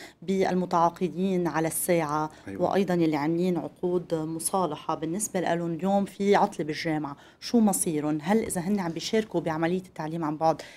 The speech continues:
Speaker 1: سوف يتم احتساب ساعاتهم؟
Speaker 2: طبيعي. اليوم أنا بدي طمن هالشريحة هيدي من الناس إن هن بالحفظ والصوم.
Speaker 1: مهم.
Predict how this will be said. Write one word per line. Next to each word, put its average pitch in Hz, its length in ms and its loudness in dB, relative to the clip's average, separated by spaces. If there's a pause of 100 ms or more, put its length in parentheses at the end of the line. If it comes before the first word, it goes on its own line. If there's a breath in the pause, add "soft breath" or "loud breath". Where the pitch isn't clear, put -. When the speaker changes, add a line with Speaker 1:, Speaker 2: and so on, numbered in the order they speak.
(140 loud breath)
Speaker 1:
سوف 190 300 0
يتم 165 380 0
احتساب - 480 -4
ساعاتهم؟ 151 460 -8
Speaker 2:
طبيعي. 117 580 -6 (960)
اليوم 123 380 6
أنا 123 160 2
بدي 113 400 -6
طمن 135 460 2 (460)
هالشريحة 117 600 -2
هيدي 117 300 0
من 113 120 0
الناس 123 460 -2
إن 113 80 -4
هن 117 180 0
بالحفظ 107 420 -8
والصوم. 104 340 -10 (260)
Speaker 1:
مهم. 160 220 -6